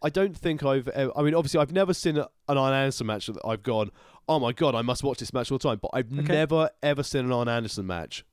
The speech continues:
Speaker 1: that he's done something bad.
Speaker 2: Yeah, absolutely.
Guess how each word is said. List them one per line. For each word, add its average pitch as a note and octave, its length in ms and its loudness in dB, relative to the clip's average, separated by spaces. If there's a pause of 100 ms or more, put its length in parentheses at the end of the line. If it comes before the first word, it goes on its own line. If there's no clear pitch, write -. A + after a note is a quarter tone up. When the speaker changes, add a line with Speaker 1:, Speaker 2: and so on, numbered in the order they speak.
(140)
Speaker 1:
that A2+ 240 0 (180)
he's - 240 -8
done G#2+ 240 -4
something G#2 580 -6
bad. F#2 540 -6 (640)
Speaker 2:
Yeah, D3+ 280 2
absolutely. A#2+ 400 -2